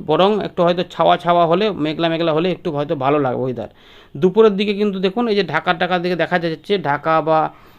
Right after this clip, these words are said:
আহ, রাজ-, এখানে লখাই, মৌলভীবাজার পর্যন্ত ফরিদপুর ধরে, এতে কিন্তু বড় মাপের কোনো বৃষ্টিপাত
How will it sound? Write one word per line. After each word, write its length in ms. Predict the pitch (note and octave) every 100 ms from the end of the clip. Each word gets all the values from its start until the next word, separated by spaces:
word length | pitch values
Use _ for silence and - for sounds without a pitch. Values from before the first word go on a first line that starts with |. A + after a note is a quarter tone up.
| _ -
আহ, 280 | C#3 C#3+
রাজ-, 200 | C#3+ D3 -
এখানে 560 | C#3+ D3 D3 D3 C3+ -
লখাই, 360 | D3 D3 D#3
মৌলভীবাজার 460 | D3 D3 D3 D3 D3
পর্যন্ত 280 | C#3+ C#3+ C#3+
ফরিদপুর 460 | C#3 D3 C#3+ C#3+ B2 - -
ধরে, 280 | C3 E3+ G#3+ - - -
এতে 160 | F3 G3+
কিন্তু 240 | G#3+ G#3
বড় 340 | G3 D#3+ F#3 G3+
মাপের 300 | G3+ G3 G#3+
কোনো 200 | G#3+ G3
বৃষ্টিপাত 580 | F3 F3 F#3+ G3 G3+